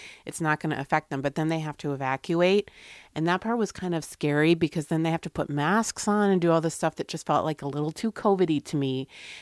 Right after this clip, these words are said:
And they spend a lot of time sitting in their car trying to get where they're trying to go, but they don't really know where they're going. And they have to go to a camp.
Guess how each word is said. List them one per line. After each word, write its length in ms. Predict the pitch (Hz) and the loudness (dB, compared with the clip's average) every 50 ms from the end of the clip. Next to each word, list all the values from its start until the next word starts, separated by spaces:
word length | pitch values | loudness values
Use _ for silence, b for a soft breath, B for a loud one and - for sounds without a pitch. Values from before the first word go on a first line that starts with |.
| B B | B B
And 100 | 180 175 | 0 0
they 120 | 170 170 | 0 0
spend 240 | - - - 196 180 | 0 0 2 4 4
a 40 | 180 | 6
lot 280 | 180 170 165 170 180 202 | 6 6 6 6 4 2
of 80 | 202 | 0
time 320 | 190 - - 180 170 165 160 | -4 -4 -4 -2 0 0 -2
sitting 400 | - - - 185 165 165 160 160 | -2 -2 -2 0 2 2 2 2
in 140 | 156 147 147 | 2 2 0
their 140 | 143 127 | 0 -2
car 440 | - - - - 147 139 135 143 156 | -4 -4 0 2 4 4 4 4 2
trying 380 | 151 - - - 147 143 143 135 | 0 -2 -4 -4 -4 -2 -4 -6
to 100 | - 156 | -8 -12
get 320 | 135 - - 143 143 - | -8 -4 -2 0 0 0
where 160 | 143 156 151 | -2 -2 -2
they're 160 | 139 151 143 131 | -2 -2 -4 -4
trying 300 | - - 151 143 139 127 | -4 -4 -2 -2 -2 -2
to 100 | - 143 | -4 -6
go, 280 | - - 120 117 131 131 | -4 -2 0 0 0 0
but 140 | 143 127 | -2 -2
they 100 | - 135 | -4 -2
don't 200 | 127 131 131 - | 0 0 0 0
really 220 | - 160 175 175 165 | 2 2 4 4 4
know 140 | 151 151 143 | 4 2 2
where 120 | 139 139 | 0 -2
they're 140 | 139 143 131 | -2 -4 -6
going. 400 | 123 - 127 123 127 131 131 135 131 | -6 -6 -6 -6 -6 -6 -6 -6 -6
And 100 | 131 139 | -6 -6
they 40 | 135 | -6
have 100 | 139 - | -6 -4
to 100 | - 170 | -4 -2
go 80 | 170 | 0
to 140 | 175 180 175 | 2 4 2
a 60 | 170 | 2
camp. 440 | 165 - - - 143 139 139 139 - | 0 -4 -8 -6 -4 -2 -2 -4 -6